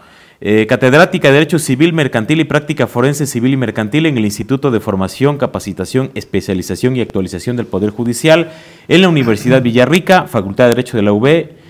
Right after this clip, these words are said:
en los grupos de alto rendimiento, Sistema de Enseñanza Abierta y Centro Mexicano de Estudios de Posgrado.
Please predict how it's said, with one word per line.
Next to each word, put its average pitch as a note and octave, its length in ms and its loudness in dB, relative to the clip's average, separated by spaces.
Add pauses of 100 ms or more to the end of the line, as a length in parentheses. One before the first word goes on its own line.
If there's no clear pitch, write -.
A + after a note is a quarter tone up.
(200)
en G2 60 -2
los G2 140 -2
grupos C3+ 320 -2
de B2 80 -4
alto B2+ 200 -2
rendimiento, A2 840 -2
Sistema B2 480 -4
de G#2+ 60 -2
Enseñanza G2+ 420 -4
Abierta D3+ 420 0
y A2+ 80 -6
Centro B2+ 300 -4
Mexicano A#2+ 500 -4
de F2 80 -6
Estudios A2+ 380 -4
de F#2 80 -6
Posgrado. F#2+ 520 -2